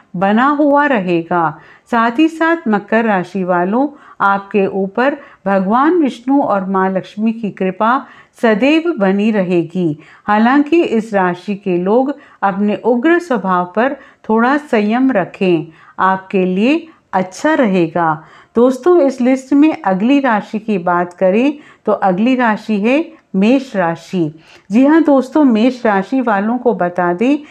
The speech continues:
कि इस समय शुभ महासंयोग से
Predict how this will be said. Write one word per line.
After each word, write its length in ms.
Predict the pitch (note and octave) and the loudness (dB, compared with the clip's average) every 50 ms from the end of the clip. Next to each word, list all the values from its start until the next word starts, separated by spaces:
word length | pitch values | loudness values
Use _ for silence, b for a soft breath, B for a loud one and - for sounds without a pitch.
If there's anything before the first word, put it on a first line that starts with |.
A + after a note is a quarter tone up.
| B B B B | B B B B
कि 80 | - A#3+ | -2 -2
इस 320 | G#3+ A3+ B3 C#4 C4+ - | 0 0 0 -2 -2 -2
समय 380 | - E4 D4+ D4 D#4+ E4+ F4 F4 | 0 2 4 4 4 6 4 4
शुभ 300 | F4 - - C#4 A#3+ C4 | 2 2 0 0 0 0
महासंयोग 880 | B3 A3 G3+ F#3 F#3+ G3 F#3+ - - F#3+ F#3 F#3+ F#3+ F#3+ F#3+ F#3+ F#3+ F#3 | 0 0 2 2 0 0 -2 -2 -2 0 0 0 0 -2 -2 -2 -4 -4
से 340 | - - B3+ C#4+ D#4 B | -2 -2 -2 -2 -2 B